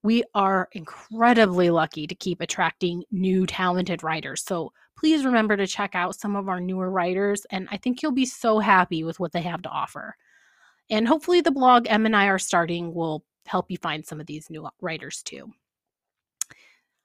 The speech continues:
Okay, <laughs> now for the fics. As always, I'll start with the longest word counts, work my way down. I think I have sixteen fics that I'm gonna talk about today.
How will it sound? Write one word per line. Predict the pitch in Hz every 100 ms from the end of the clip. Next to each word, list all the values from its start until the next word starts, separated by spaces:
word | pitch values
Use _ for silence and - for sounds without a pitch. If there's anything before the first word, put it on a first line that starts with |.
| _ _
Okay, | 226 - - _
<laughs> | 262 - - -
now | 214 226
for | 247 226
the |
fics. | 214 - - - _ _ _ _ _ _ _
As | 208
always, | 240 240 240
I'll | 240
start | - 202
with | 190
the | -
longest | 190 233 262 262 -
word | 240 233
counts, | - 240 233 233 - - _
work | - 143
my | 170
way | 170 170
down. | 190 220 214 214 214 214
I | 190 180 180 180 180 185 185 _ _ _ _
think | 180 185 175 226
I | 220
have | 254 269
sixteen | 254 320 - - - 311 302
fics | - 330 - -
that | 214
I'm | 202
gonna | 202
talk | 196 196 196
about | 226 208
today. | - 208 202 190 190 190 190